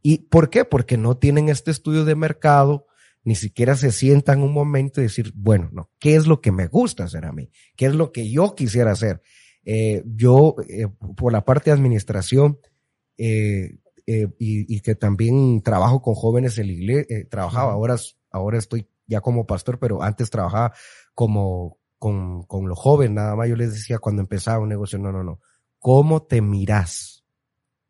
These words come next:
Speaker 1: en cinco años?". Porque si no te mirás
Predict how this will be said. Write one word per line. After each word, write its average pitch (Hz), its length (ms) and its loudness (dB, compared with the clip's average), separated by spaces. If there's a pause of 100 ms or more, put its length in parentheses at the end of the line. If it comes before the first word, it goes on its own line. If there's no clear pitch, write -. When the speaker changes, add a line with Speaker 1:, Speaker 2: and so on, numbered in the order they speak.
(160)
Speaker 1:
en 98 160 -2
cinco 90 480 -6
años?". - 440 -12 (1040)
Porque 95 320 -6
si 90 140 -8
no 113 160 -2
te 151 140 2
mirás 143 560 0